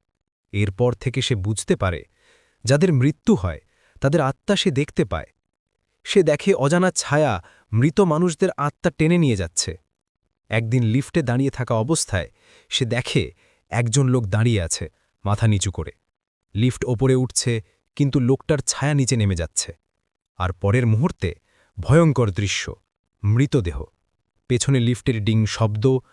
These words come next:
ভয়ানক সাসপেন্স মিউজিক। ভয় বাড়তে থাকে। মান ওয়ান পাগলের মতো চিৎকার করতে শুরু করে। সে চায় সবাইকে বোঝাতে সে কিছু দেখছে,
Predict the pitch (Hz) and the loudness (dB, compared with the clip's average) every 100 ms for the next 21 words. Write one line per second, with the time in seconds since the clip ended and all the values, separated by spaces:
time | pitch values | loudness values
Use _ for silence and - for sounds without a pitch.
0 | _ - 95 127 180 180 - 131 - 131 | _ -14 -2 0 2 0 0 -2 0 0
1 | 117 - 107 87 87 - _ _ _ _ | 0 2 0 0 -6 -10 _ _ _ _
2 | _ _ _ - 98 - 170 120 123 139 | _ _ _ -12 -6 0 0 2 0 -2
3 | 139 - - - - _ _ _ _ _ | -4 -8 -12 -14 -18 _ _ _ _ _
4 | _ - 92 117 160 156 165 151 - 131 | _ -2 2 4 4 2 2 0 0 2
5 | 180 214 208 190 185 170 - 143 147 123 | 4 4 4 2 0 -2 0 0 0 -2
6 | 135 123 117 90 62 62 _ _ _ _ | -2 -2 -4 -4 -8 -12 _ _ _ _
7 | - - 120 131 127 - 113 113 107 92 | -6 -2 0 0 -2 -2 -2 -2 -2 -2
8 | 110 120 135 87 - _ _ - - 139 | 0 0 -2 -6 -10 _ _ -4 -2 0
9 | 151 147 104 156 - - | 0 0 2 2 0 -4